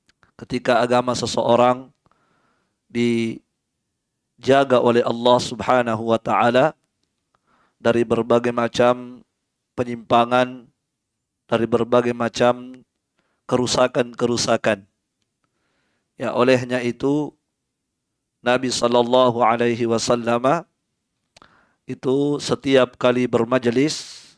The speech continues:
bersama para sahabat, beliau tidak bangkit dari tempat duduknya, beliau tidak berdiri dari tempat duduknya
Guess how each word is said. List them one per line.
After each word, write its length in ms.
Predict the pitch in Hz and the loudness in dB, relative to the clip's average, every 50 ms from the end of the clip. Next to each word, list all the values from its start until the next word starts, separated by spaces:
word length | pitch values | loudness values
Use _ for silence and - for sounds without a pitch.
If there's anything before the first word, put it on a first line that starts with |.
| _ _ _ _ _ _ _ _ _ _ _ _ _ _ _ _ | _ _ _ _ _ _ _ _ _ _ _ _ _ _ _ _
bersama 480 | 123 127 104 - - 123 120 120 120 117 | -10 -8 -6 0 0 0 2 4 2 0
para 240 | - - 117 113 113 | 2 0 0 0 0
sahabat, 560 | 104 - 117 110 120 123 120 123 127 131 - _ _ _ _ _ _ _ _ _ _ _ _ _ _ _ _ _ _ _ _ _ _ _ _ _ _ _ _ _ _ | 0 0 2 2 4 2 4 4 2 2 0 _ _ _ _ _ _ _ _ _ _ _ _ _ _ _ _ _ _ _ _ _ _ _ _ _ _ _ _ _ _
beliau 320 | 123 123 120 131 135 139 143 | -4 -2 2 4 4 4 4
tidak 400 | 143 - 139 135 127 123 120 120 - | 4 0 -2 0 0 0 0 0 0
bangkit 560 | 123 131 135 139 135 - - 131 127 123 - _ _ _ _ _ _ _ | 0 0 0 0 -8 -12 -8 -6 -6 -8 -8 _ _ _ _ _ _ _
dari 560 | _ - 117 117 113 113 113 110 110 110 107 | _ 0 0 2 2 0 -2 -4 -6 -8 -8
tempat 480 | - - 123 120 - - 123 120 - - | -8 -8 -8 -4 0 -2 -2 -2 0 -4
duduknya, 640 | 123 120 135 135 131 _ 120 120 127 131 151 - - _ _ _ _ _ _ _ _ _ _ _ _ _ _ _ _ _ _ _ _ _ _ _ - | -4 -2 -2 -6 -6 _ -4 0 0 0 0 -2 -6 _ _ _ _ _ _ _ _ _ _ _ _ _ _ _ _ _ _ _ _ _ _ _ -2
beliau 240 | 120 127 135 127 | 2 4 6 6
tidak 320 | 123 123 135 123 123 123 - | 4 2 0 0 0 0 0
berdiri 400 | 120 113 113 120 131 135 131 131 | -2 -2 0 0 0 2 2 2
dari 240 | 120 120 117 113 113 | 2 2 0 0 -2
tempat 480 | - - 127 127 120 _ 127 123 120 - _ _ _ _ _ _ _ | -2 -2 -4 -4 -2 _ 2 2 2 0 _ _ _ _ _ _ _
duduknya 720 | 123 123 120 127 127 - - 120 113 123 127 147 165 - | -6 -2 0 0 -2 -2 -6 -2 0 0 2 0 -2 -4